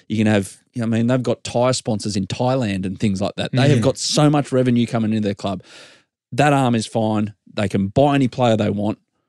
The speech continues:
Speaker 1: but they can't get the right guy
Speaker 2: Yeah.
Speaker 1: in place.
Speaker 2: <laughs> Yeah.
Speaker 1: And the way that they're doing it
Speaker 2: Yeah, there's
Speaker 1: now,
Speaker 2: no, look, there's no magic bullet, is there?
Speaker 1: No.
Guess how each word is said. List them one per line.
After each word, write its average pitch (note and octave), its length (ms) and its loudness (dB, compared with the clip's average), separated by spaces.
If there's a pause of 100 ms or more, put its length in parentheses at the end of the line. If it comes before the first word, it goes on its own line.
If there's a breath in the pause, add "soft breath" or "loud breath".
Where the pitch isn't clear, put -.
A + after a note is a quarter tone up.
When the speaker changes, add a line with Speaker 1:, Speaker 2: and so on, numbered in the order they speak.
(120)
Speaker 1:
but G2 100 -6
they G2 100 -2
can't A2 220 -2
get - 120 -4
the F#2+ 80 -4
right G2+ 180 -2
guy G2+ 200 -10
Speaker 2:
Yeah. C3+ 100 4
Speaker 1:
in G2+ 80 0
place. E3 360 -2
Speaker 2:
<laughs> E3+ 260 0
Yeah. - 180 0 (100)
Speaker 1:
And A2+ 300 0 (100)
the A#2 80 0
way B2 260 4
that A#2+ 200 0
they're G#2+ 120 4
doing B2+ 340 4
it A2 120 2
Speaker 2:
Yeah, A2 140 0
there's A2 140 4
Speaker 1:
now, G3+ 280 2
Speaker 2:
no, F#3 120 -2
look, F3 80 -8
there's F#3 180 0
no F#3 180 2
magic G#2 380 0
bullet, A2 260 2
is A2+ 140 0
there? F2+ 180 -2
Speaker 1:
No. F#3 240 0